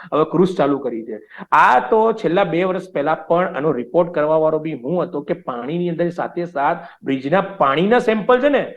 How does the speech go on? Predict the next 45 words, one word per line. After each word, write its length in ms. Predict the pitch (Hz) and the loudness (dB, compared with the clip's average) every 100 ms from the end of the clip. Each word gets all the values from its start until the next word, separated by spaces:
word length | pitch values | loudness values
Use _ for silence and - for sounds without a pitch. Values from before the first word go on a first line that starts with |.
| - | -2
યજ્ઞભાઈ, 420 | 165 175 226 233 | 0 2 2 4
અલગ 240 | 165 143 131 | 4 2 0
અલગ 180 | 120 120 | -6 -10
છે. 320 | - - - _ | -16 -20 -20 _
આ 160 | - 160 | 2 4
આપણા 220 | 151 180 | 4 2
માટે 200 | 175 175 | 2 0
એક 180 | 185 180 | -6 0
બહુ 120 | 175 | 2
આશ્ચર્યની 480 | 151 - - 180 175 | 2 0 -4 -4 -4
વસ્તુ 360 | 139 - 156 127 | -6 -6 -8 -6
છે. 200 | 107 - - - | -8 -14 -6 2
પાણી 380 | 160 180 214 214 | 4 6 6 6
એક, 340 | 220 214 214 _ | 6 4 -8 _
પણ 80 | 175 | -2
સાથે 260 | 175 160 202 | 0 2 2
સાથ 280 | 208 175 - | 2 0 -2
બ્રિજના 480 | 147 147 180 214 | -2 0 0 0
સેમ્પલના 460 | 220 151 139 180 202 | 0 -4 -4 -2 -2
રિપોર્ટ, 460 | 147 - 185 190 - - | -2 -2 -2 -2 -6 -2
બી 120 | 151 | 2
ઓ 100 | 165 | 2
ડી, 80 | 180 | 2
સી 140 | 160 | 0
ઓ 80 | 165 | -2
ડી, 140 | 175 | 0
જે 140 | 175 170 | 0 -2
બેઝિકના 600 | - 135 180 180 175 175 | -2 -6 -2 -2 0 0
જે 160 | 180 | -2
ટી 280 | 175 - 160 | -4 -6 -4
ડી 120 | 160 | -2
એસ, 180 | 175 175 | 0 -2
ટી 120 | 151 | 0
એસ 140 | 160 190 | -2 -2
એસ 140 | - | -6
છે, 40 | 160 - 156 | -8 -4 -4
એ 60 | |
પણ 240 | - 190 175 | -2 0 2
બહુ 300 | 165 165 - - | 0 -2 -10 -6
ગંભીર, 460 | 139 175 175 247 214 | 0 2 4 4 4
અલગ, 220 | 165 185 | 4 4
અલગ, 340 | 208 185 247 | 6 6 6
અલગ, 180 | 196 151 | 6 2
અલગ 200 | 131 120 | -2 -8
છે. 200 | - | -14